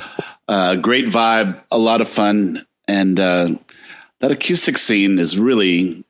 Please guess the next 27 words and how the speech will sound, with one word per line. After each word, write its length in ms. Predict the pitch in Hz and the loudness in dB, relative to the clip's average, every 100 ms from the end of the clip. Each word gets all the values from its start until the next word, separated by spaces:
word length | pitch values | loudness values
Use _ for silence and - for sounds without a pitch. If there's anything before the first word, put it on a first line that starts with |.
| _ | _
rewarding. 580 | 101 92 101 117 95 85 - - - - | 0 2 2 2 2 -2 -4 -12 -14 -4
I 60 | 143 | -2
actually 240 | - 147 | 0 0
heard 400 | 123 135 131 113 | 2 2 2 2
that, 220 | 104 - - | 0 0 -2
um, 280 | 110 98 110 | 0 0 0
our 120 | 117 | 0
town 480 | 110 123 113 110 104 | 0 0 2 2 2
that 100 | 98 | 2
I 60 | 92 | 2
live 240 | 117 131 | 2 2
in 340 | 98 87 82 - - - - - _ _ - | 2 2 -2 -8 -20 -20 -12 -12 _ _ -2
wants 280 | 113 113 - | 0 0 0
to 80 | |
encourage 560 | 107 101 - 123 113 95 | 0 -2 -2 0 0 0
more 260 | 101 104 101 | 0 2 0
things 360 | - 117 104 | 0 0 0
to 60 | 107 | 0
happen 240 | 101 101 | 0 0
downtown. 420 | 98 95 110 120 107 | 0 0 0 0 2
They're 100 | 90 | 0
gonna 200 | 90 87 | 0 2
res-, 320 | 90 - - - - | 0 -2 -8 -12 -4
ease 220 | 123 113 104 | 0 2 0
up 100 | 101 | 0
the 100 | 92 | 0
restrictions 800 | 87 - 117 - 101 92 87 | 0 0 0 0 0 0 0